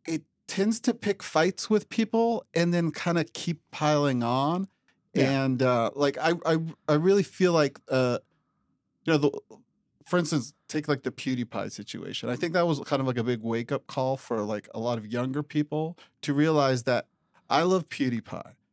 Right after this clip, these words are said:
Speaker 1: I'm a fan of PewDiePie. I enjoy his content. I, I, I agree with him morally and ethically 'cause he's basically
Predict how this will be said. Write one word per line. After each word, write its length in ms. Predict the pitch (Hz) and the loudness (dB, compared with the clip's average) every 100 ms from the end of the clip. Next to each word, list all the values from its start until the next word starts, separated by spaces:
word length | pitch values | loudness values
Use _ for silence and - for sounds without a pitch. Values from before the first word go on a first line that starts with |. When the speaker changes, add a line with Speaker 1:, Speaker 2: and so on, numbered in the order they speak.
| _ | _
Speaker 1:
I'm 140 | - 147 | 0 0
a 60 | 160 | 0
fan 340 | - 180 185 | 0 2 2
of 120 | 170 | -2
PewDiePie. 760 | - 160 131 110 113 104 98 135 _ _ _ _ _ - | -2 0 0 -4 -6 -6 -6 -12 _ _ _ _ _ 2
I 220 | 131 135 | 4 4
enjoy 340 | 131 127 143 | 2 2 2
his 140 | 147 - | 2 -2
content. 500 | 139 123 117 127 - | -2 0 0 -6 -4
I, 240 | 98 113 - | -2 -2 0
I, 140 | 123 | 0
I 20 | 135 135 | 2 0
agree 440 | 135 110 117 135 147 | -4 -8 -2 2 4
with 180 | 139 131 | 2 -2
him 240 | 131 117 110 | -4 -2 -2
morally 460 | 120 131 135 131 | 0 0 0 -4
and 120 | 131 | -4
ethically 640 | 117 113 117 - 113 110 117 | -6 -8 -12 -8 -8 -8 -12
'cause 180 | - 127 | -8 -6
he's 220 | - 147 - - 113 - | -2 -4 -4 -14 -10 0
basically 720 | 156 165 156 - 131 117 113 | 2 2 -4 -2 -4 -4 -8